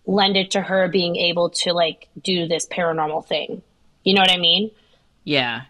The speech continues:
Speaker 2: yeah, yeah.
Speaker 1: Because
Speaker 2: Okay, that
Speaker 1: it
Speaker 2: makes
Speaker 1: did,
Speaker 2: sense.
Speaker 1: it did allude, it did say that in the beginning, like, when it was saying, like, ventre and quit, and it comes from these words, Latin roots, meaning to speak, and, like, you know what I mean? And then
Speaker 2: Yeah,
Speaker 1: it
Speaker 2: yeah,
Speaker 1: said
Speaker 2: yeah.
Speaker 1: ventriloquists were, yeah.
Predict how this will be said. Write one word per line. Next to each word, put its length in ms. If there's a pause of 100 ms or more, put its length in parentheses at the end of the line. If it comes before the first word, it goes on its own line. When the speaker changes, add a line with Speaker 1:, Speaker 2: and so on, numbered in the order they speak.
(100)
Speaker 2:
yeah, 180
yeah. 200
Speaker 1:
Because 280
Speaker 2:
Okay, 100
that 120
Speaker 1:
it 40
Speaker 2:
makes 100
Speaker 1:
did, 100
Speaker 2:
sense. 320 (160)
Speaker 1:
it 140
did 140
allude, 300 (140)
it 120
did 180
say 180
that 180
in 60
the 80
beginning, 520
like, 320 (300)
when 160
it 40
was 120
saying, 160
like, 240
ventre 340 (280)
and 240
quit, 460 (100)
and 180 (500)
it 140
comes 220
from 160
these 280
words, 420 (120)
Latin 380
roots, 480
meaning 400
to 100
speak, 500
and, 220
like, 320
you 120
know 60
what 100
I 40
mean? 260 (320)
And 140
then 120
Speaker 2:
Yeah, 60
Speaker 1:
it 40
Speaker 2:
yeah, 80
Speaker 1:
said 140
Speaker 2:
yeah. 40
Speaker 1:
ventriloquists 680
were, 200
yeah. 300